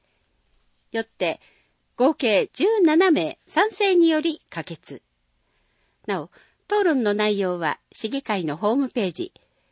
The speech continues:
提出議案と議決結果で検索し、定例会等名から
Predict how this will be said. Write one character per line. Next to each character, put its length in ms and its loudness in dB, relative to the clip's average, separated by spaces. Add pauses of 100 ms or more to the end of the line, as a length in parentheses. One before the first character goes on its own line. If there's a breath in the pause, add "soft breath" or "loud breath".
(140)
提 160 0
出 220 -4
議 180 0
案 140 -4
と 360 -4
議 120 -14
決 300 -4
結 200 -6
果 140 -6
で 100 -4
検 240 -8
索 220 -10
し、 240 -10 (520)
定 180 0
例 180 0
会 220 0
等 240 -2
名 160 0
か 160 -2
ら 200 0